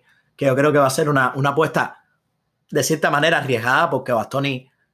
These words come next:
no, no está co-, no acostumbrado esta temporada a jugar en línea de cuatro. Sabemos que en el Inter jugaba con,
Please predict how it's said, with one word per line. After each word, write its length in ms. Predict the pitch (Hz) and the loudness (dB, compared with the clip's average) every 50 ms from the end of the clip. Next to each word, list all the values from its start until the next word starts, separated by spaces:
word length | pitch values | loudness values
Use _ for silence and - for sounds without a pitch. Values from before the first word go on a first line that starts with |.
| _ _ | _ _
no, 520 | 135 143 143 143 147 165 165 156 147 143 143 | -6 -4 0 2 2 4 4 4 2 2 2
no 160 | 135 139 143 | 2 0 0
está 220 | 143 - 170 151 | 0 0 -2 -2
co-, 100 | 156 160 | -2 -2
no 140 | 151 135 139 | -2 -2 -2
acostumbrado 540 | 147 160 165 - 156 139 123 139 139 151 151 | -2 -2 -2 -4 -4 -4 -2 0 0 0 0
esta 120 | - 156 | 0 -2
temporada 380 | 131 127 117 - 117 110 117 131 | -4 -4 -6 -4 -2 0 0 0
a 60 | 135 | 0
jugar 360 | 117 127 110 113 135 139 - - - _ | 0 -2 0 0 -2 -2 -4 -12 -14 _
en 120 | 113 107 107 | -6 -4 -4
línea 240 | 117 131 139 123 | -2 0 0 -2
de 120 | 120 101 - | -2 -4 -4
cuatro. 420 | 110 104 117 143 165 180 180 - _ _ _ _ | -2 0 0 0 0 -4 -6 -8 _ _ _ _
Sabemos 380 | - 113 110 110 117 139 139 | -8 -2 0 0 0 0 -2
que 80 | - 127 | -2 -2
en 80 | 117 113 | -2 0
el 100 | 110 110 | 0 -2
Inter 260 | 123 131 131 151 127 | -2 0 -2 -2 -2
jugaba 520 | - 127 117 110 117 123 127 120 117 110 | 0 0 2 2 4 4 2 2 0 -2
con, 340 | - 110 110 104 95 92 | -2 -2 -2 -2 -4 -8